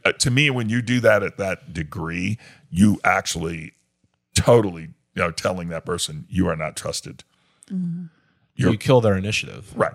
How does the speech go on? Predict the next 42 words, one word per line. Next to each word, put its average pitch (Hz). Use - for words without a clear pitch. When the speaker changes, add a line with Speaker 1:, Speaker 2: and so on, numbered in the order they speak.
Speaker 1:
Why 110
would 131
they? 87
Let's -
just -
do, -
you -
might 113
as 175
well 123
go, 120
you 120
know, 117
and 110
then 107
you'll 101
hear 147
leaders, 107
speaking 87
of 80
walking 80
out 78
leadership, 92
you'll 101
hear 139
leaders 98
go, 87
"It's 113
just 113
easier 101
for 92
me 95
to 82
do 95
it 87
myself." -
<laughs> -
It's -
like, 113
"Okay, 185
go 123
ahead," 160